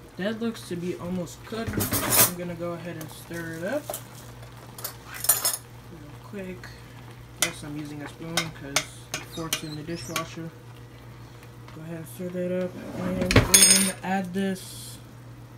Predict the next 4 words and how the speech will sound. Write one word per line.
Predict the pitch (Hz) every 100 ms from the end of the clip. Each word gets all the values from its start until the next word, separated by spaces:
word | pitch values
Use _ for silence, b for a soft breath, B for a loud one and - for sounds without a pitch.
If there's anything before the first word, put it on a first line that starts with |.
| - - - - - - - - - -
chicken | - 214 226 214
flavor, | - 208 220 233 240 247 - -
picante, | - 196 196 202 214 208 208 202 - - - - - - - - - 151
whatever. | 160 170 170